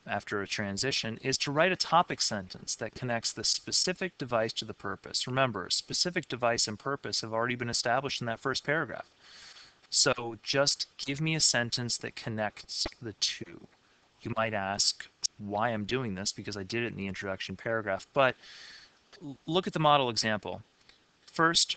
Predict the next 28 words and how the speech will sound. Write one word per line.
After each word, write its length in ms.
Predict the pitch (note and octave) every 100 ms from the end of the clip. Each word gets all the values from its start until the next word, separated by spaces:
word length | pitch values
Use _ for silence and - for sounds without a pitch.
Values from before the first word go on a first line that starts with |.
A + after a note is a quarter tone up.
| -
Reagan 360 | B2+ B2 C#3 D#3
shifts 520 | - - D#3 - -
his 200 | D#3 D3+
voice 300 | - A2 G#2+
to 100 | -
create 300 | G#2+ A2 G#2+
a 40 | G2+
sense 280 | - G#2+ G#2+
of 100 | G2
unity 400 | C3+ C#3 A2+ G#2
in 80 |
the 60 | G2+
West, 420 | A2+ G#2 G2 -
especially 420 | G#2+ - A#2 -
in 80 | A2+
opposition 580 | G2+ - - F#2+ - G2
to 60 | F#2
the 100 | F#2
Soviets. 640 | - A#2 G#2 - - - - - - - _ - _ _ - _ -
I've 200 | C3 -
connected 720 | D#3 C#3+ - B2+ G#2 G#2+ C3+
one 440 | D3+ C3+ G#2 G2+ _ -
rhetorical 520 | G#2 G#2+ G2+ F#2+ G2
device 600 | F#2 F2+ F#2 - - - _ _ _ _ -
to 200 | - A#2+
the 100 | G2
purpose, 640 | - G2 - - - - - _ - - -
whereas 540 | A#2 A2+ A2 A2